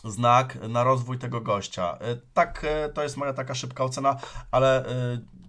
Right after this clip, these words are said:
po tych właśnie posunięciach. E, dobrze. Tu widzę, że mogę wziąć jakość, ale on odbije, to mi się nie będzie za bardzo podobało. Wolę jednak wziąć hetmana.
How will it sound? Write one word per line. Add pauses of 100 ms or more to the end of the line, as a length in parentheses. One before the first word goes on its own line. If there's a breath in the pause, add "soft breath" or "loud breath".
(180)
po
tych
właśnie
posunięciach.
E,
dobrze. (440 loud breath)
Tu
widzę,
że
mogę
wziąć
jakość,
ale
on
odbije,
to
mi
się
nie
będzie
za
bardzo
podobało.
Wolę
jednak
wziąć
hetmana.